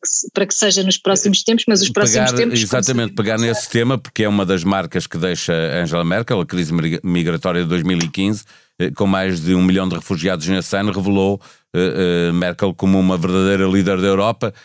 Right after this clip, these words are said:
Speaker 2: embora tenha sido muito criticada internamente e, e na União, ao decretar muito rapidamente uma política de portas abertas mais humanitária.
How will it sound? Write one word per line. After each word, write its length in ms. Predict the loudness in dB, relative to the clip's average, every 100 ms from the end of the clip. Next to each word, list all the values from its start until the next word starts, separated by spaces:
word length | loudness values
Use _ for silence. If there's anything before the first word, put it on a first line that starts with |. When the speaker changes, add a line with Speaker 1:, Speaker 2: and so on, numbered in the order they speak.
| _
Speaker 2:
embora 320 | -2 0 0 0
tenha 260 | 0 0
sido 220 | 0 2
muito 260 | 4 4 0
criticada 720 | -4 -4 -4 -2 -2 0 -2
internamente 1000 | 0 0 -2 -2 -2 0 -2 -4 -6 -8 -4
e, 540 | -4 -2 -4 -4 -4
e 40 |
na 120 | -2 -2
União, 440 | -2 -2 -2 -4 -10 _ -8
ao 260 | -4 -2 -2
decretar 400 | -2 -4 -4 -2
muito 200 | -2 -2
rapidamente 520 | -6 -2 -2 -4 -4
uma 120 | -6
política 400 | -4 -6 -4 -6
de 180 | -4 -6
portas 420 | -4 -6 -4 -6
abertas 420 | -4 -4 -4 -8 -4
mais 280 | -4 -4 -2
humanitária. 580 | -2 -4 -4 -6 -6